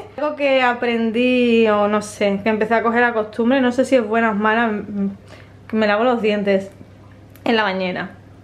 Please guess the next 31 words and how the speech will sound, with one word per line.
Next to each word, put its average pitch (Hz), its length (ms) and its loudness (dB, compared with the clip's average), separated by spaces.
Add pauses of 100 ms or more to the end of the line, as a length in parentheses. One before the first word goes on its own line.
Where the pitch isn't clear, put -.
(260)
Y 254 100 2
ando 240 200 0
todo 226 200 4
el 220 40 -2
tiempo 240 360 2
llevándome 269 560 0
de, 240 100 -6 (240)
de 233 160 -4
acá 220 260 -2
para 254 200 2
allá 240 440 -2
el 262 180 0
cepillo 233 340 2
de 226 80 4
dientes 233 280 2
y 262 40 2
la 214 140 2
pasta. 196 280 -4 (600)
Y 254 120 4
nada, 202 400 0
pues 226 340 0 (920)
esto - 120 -6
está 254 160 0
mojado 254 340 0
porque 262 220 -2
aquí 269 160 -2
es 311 100 0
donde 302 200 0
me 302 80 -2
ducho 302 260 -4
siempre 320 460 0